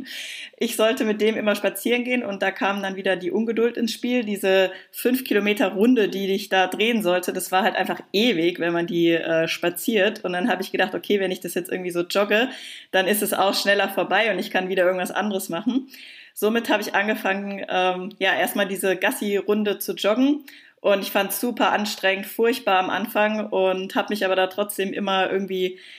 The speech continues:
ja, zu motiviert, das zu machen, weil ich einfach schneller fertig war. Und irgendwann kam dann tatsächlich so der Moment, glaub ich, wo ich halt diesen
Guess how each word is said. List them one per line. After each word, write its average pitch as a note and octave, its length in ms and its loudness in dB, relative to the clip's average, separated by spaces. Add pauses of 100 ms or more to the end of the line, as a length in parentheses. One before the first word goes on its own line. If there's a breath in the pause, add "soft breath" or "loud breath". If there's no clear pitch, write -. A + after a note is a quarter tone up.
(240 loud breath)
ja, E3+ 220 0
zu - 160 -2
motiviert, G#3+ 540 0
das F#3+ 180 -2
zu F#3+ 80 -2
machen, G#3+ 300 2
weil F#3+ 100 4
ich F3+ 120 2
einfach F#3 200 0
schneller F#3 300 0
fertig G#3+ 400 -2
war. A#3 220 2
Und F#3+ 120 0
irgendwann A3 360 0
kam G#3 200 0
dann G#3 140 2
tatsächlich G#3 560 -2
so F#3+ 200 -2
der F#3 160 0
Moment, F#3+ 380 0
glaub G3+ 240 0
ich, G3 160 -2
wo F#3+ 80 -2
ich G3+ 180 -2
halt F#3 220 0
diesen F3 400 -6